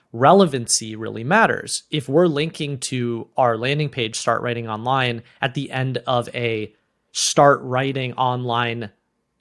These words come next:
related Twitter thread, the opt-in rate's, like, seventy or eighty percent. Whereas if it's cold traffic, the opt-in rate's still better than the other ways, but it's lower. So what that shows you is over time,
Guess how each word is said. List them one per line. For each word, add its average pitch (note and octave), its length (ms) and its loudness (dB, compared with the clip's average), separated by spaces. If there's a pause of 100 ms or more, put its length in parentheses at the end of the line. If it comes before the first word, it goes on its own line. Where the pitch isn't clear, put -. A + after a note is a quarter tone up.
(180)
related B2+ 720 4
Twitter G3+ 300 6
thread, A2 560 -4
the C#3 140 0
opt-in C#3 340 4
rate's, A2+ 280 -4
like, A#2 140 -6
seventy A#2 460 -4
or G#2+ 120 -4
eighty G2+ 200 -10
percent. A#2 460 2 (280)
Whereas C3+ 400 4
if C#3+ 200 -8
it's A#2+ 140 -8
cold E3+ 300 2
traffic, A2+ 540 0
the A#2 320 -2
opt-in D#3 320 4
rate's C3 280 -2
still A3 280 4
better C3+ 680 0
than C3 160 0
the B2 120 -2
other F3 240 4
ways, A2 300 -2
but G#2+ 160 -8
it's - 160 -10
lower. D#3 460 4 (500)
So C#3+ 360 6
what F3 280 4
that B2+ 180 2
shows F3 380 2
you B2+ 260 -2
is B2+ 280 -6
over C#3+ 260 4
time, B2 560 -2